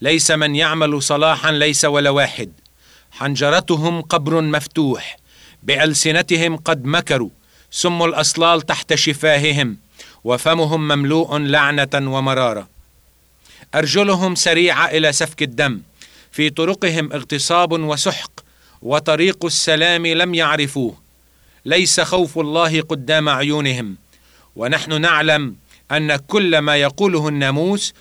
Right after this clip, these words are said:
فهو يكلم به الذين في الناموس، لكي يستد كل فم ويصير كل العالم تحت قصاص من الله، لأنه بأعمال الناموس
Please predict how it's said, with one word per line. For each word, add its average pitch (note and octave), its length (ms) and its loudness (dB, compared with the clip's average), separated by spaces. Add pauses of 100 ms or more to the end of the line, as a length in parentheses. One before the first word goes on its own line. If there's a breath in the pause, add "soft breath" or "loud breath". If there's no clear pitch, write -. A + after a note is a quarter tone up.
(180 soft breath)
فهو E3+ 380 0
يكلم D3 600 0
به F3+ 360 0 (320 loud breath)
الذين D#3 520 2
في F#3 120 -4
الناموس، E3+ 600 -2 (240 soft breath)
لكي C#3+ 360 0
يستد C#3 500 -2
كل G#3 440 2
فم D3 360 0 (420 soft breath)
ويصير D#3+ 880 2
كل E3+ 340 -2
العالم D3 680 2 (380 soft breath)
تحت - 360 -4
قصاص D3+ 680 0
من C#3+ 260 -2
الله، B2 340 -2 (320 soft breath)
لأنه D3+ 460 0
بأعمال D3+ 520 0
الناموس D3+ 720 -2